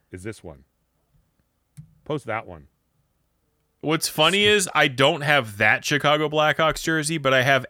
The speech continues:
Speaker 2: a Chicago <laughs> Blackhawks jersey. So that one actually got ruined. I forget how, but, um,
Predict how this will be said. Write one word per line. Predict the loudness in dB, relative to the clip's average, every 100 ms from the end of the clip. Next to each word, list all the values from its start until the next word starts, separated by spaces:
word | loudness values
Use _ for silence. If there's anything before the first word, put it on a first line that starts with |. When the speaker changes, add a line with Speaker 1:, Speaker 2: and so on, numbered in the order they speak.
| 0
Speaker 2:
a | 4 4 2
Chicago | 0 0 2 2 0
<laughs> |
Blackhawks | 0 2 2 0 -2 -2 -2 -4
jersey. | 0 2 0 0 -4 -4
So | -4 -4 -4 -8 -10 0
that | 2 2
one | 2 2
actually | 2 2 -2 0
got | 2 2
ruined. | 0 2 2 0
I | -2
forget | -2 -2 -2
how, | 0 -2 -2
but, | -4 -8 -8 -14 -20 -20 -20 -18 -6
um, | -2 0 -2 -4 -10